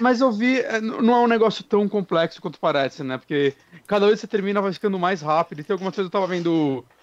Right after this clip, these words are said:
o, o shuffle do Overloader que eles fez, fizeram desse jogo na época. Tipo, o Henrique sem querer fez um final, saca? Ele, tipo, morreu numa parte X e deu um final, tipo, algo do tipo.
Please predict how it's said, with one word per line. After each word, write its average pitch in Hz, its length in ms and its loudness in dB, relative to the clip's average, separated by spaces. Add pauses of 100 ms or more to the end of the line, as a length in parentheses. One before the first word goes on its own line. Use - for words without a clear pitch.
(280)
o, 180 60 -4
o - 20 -6
shuffle 196 460 0
do 143 60 -4
Overloader 135 480 -2
que 147 80 -6
eles 131 120 -8
fez, 139 220 -4
fizeram 135 340 -2
desse 135 220 -10
jogo 131 220 -2
na 123 180 0
época. 165 260 -2 (300)
Tipo, - 200 0
o 208 40 8
Henrique 208 320 2
sem 226 100 -6
querer 196 220 -2
fez 185 160 -6
um 175 60 -4
final, 135 360 -4
saca? 127 360 -4
Ele, 117 160 -8
tipo, 147 200 -8
morreu 156 360 2
numa 160 180 -4
parte 156 320 -4
X 151 100 -6
e 156 40 -8
deu 147 100 -2
um 147 60 -6
final, 123 360 -4
tipo, 147 140 -10
algo 127 140 -4
do 120 100 -12
tipo. 123 380 -6